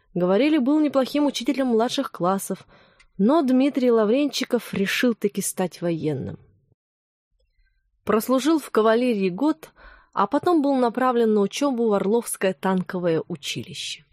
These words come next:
Родители гордились сыном, который, по их мнению, выбился в начальство. Они о таком не мечтали. Когда люди деревенские, мать и отец Дмитрия, презирали городских,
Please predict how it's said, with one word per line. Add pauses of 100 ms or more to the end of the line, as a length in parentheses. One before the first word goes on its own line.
(1300)
Родители
гордились
сыном,
который,
по
их
мнению,
выбился
в
начальство. (480)
Они
о
таком
не
мечтали. (580)
Когда
люди
деревенские,
мать
и
отец
Дмитрия, (320)
презирали
городских,